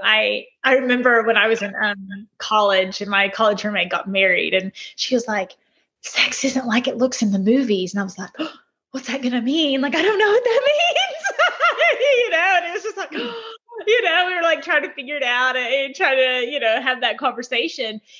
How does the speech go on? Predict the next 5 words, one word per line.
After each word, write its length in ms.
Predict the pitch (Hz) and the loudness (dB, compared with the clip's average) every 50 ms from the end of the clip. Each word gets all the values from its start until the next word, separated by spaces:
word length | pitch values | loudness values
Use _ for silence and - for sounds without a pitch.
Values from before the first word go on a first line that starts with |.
| - - _ - | -20 -20 _ -2
And, 560 | - 277 269 254 254 247 247 240 240 247 240 - _ _ _ _ _ _ _ _ _ _ _ _ _ _ _ 247 | 0 2 2 2 2 0 -2 -2 -4 -8 -10 -12 _ _ _ _ _ _ _ _ _ _ _ _ _ _ _ -4
but 100 | _ 320 | _ 0
I 60 | 339 349 339 | 0 0 0
mean, 340 | 339 330 311 294 277 233 - _ _ | -2 -2 -4 -4 -8 -10 -14 _ _
really, 600 | 240 262 294 381 440 453 440 392 370 349 320 - | -8 -4 -2 0 2 2 2 2 0 -2 -4 -8